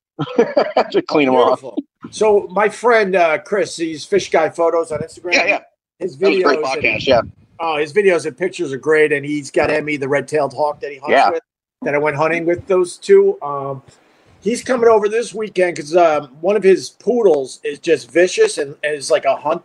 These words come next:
Speaker 2: hunting poodle.
Speaker 1: A hunting
Speaker 2: And lo-,
Speaker 1: poodle.
Speaker 2: well, loves to chase fucking deer. And I said, "Chris, you gotta bring him over here 'cause my,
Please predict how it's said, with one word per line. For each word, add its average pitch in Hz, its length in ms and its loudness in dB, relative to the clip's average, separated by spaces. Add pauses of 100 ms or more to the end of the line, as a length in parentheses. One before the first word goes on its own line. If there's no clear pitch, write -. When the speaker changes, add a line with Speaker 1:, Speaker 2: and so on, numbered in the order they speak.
(100)
Speaker 2:
hunting 202 460 -2
poodle. 247 440 0 (340)
Speaker 1:
A - 40 2
hunting 165 420 0
Speaker 2:
And 190 140 -2
lo-, 131 300 4 (340)
Speaker 1:
poodle. - 160 -20
Speaker 2:
well, 202 140 2
loves 226 320 4
to 214 120 -6
chase 208 340 -6
fucking 180 440 -6
deer. 165 420 2 (520)
And 151 120 -12
I 151 60 -8
said, 160 200 -16
"Chris, 196 260 -6
you 190 100 -12
gotta 220 180 -8
bring 180 240 -8
him 165 120 -8
over 170 200 0
here 135 140 -2
'cause 135 180 -8
my, 151 200 -2